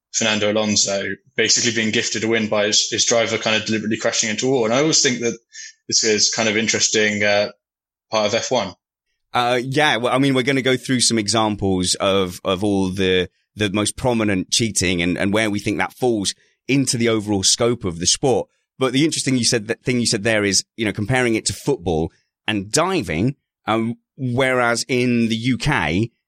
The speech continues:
Speaker 2: um, you're too young to remember, but in the nineties, certainly, uh, it was very much when we got back into the European competition, it was like, "Oh, look at those Europeans. They're deliberately falling down to try and win a penalty." Whereas in the U K, it was very much seen as,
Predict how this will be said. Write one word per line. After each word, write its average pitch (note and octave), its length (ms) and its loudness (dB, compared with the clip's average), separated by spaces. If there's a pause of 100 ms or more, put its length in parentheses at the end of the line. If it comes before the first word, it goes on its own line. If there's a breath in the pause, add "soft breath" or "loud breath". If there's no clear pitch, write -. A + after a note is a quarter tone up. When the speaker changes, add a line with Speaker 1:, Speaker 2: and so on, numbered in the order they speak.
(120)
Speaker 2:
um, G2 400 2
you're C3 200 0
too B2 160 -4
young G2+ 200 0
to G2+ 120 0
remember, C3+ 300 2
but G2+ 140 -4
in C3 100 2
the A#2+ 100 2
nineties, A2+ 680 2
certainly, F#2 680 0 (320)
uh, G2+ 340 2 (220)
it A#2+ 160 -2
was A#2 120 -2
very B2+ 260 0
much A2+ 320 0
when A#2 120 2
we A2 100 -2
got E2+ 180 -4
back A2 220 -2
into G#2 160 -6
the G2+ 80 -2
European G#2 360 0
competition, G2 560 0
it F#2 60 -2
was G2 160 -2
like, G2 160 0
"Oh, A2+ 380 0 (200)
look D3 240 0
at G#2+ 100 -4
those A2+ 220 0
Europeans. B2+ 760 0 (300)
They're B2 260 -2
deliberately C3 560 0
falling A2+ 420 0
down B2 280 0
to - 60 -18
try G#2+ 200 -2
and G#2+ 120 0
win G#2 120 0
a G2 40 -2
penalty." A#2+ 520 -2 (240)
Whereas A2+ 260 0
in C3 80 2
the A#2+ 80 2
U A#2 140 0
K, C#3 180 0
it G2 60 -2
was F#2 120 -6
very A2 180 0
much G#2 180 0
seen G2+ 240 2
as, F2 260 0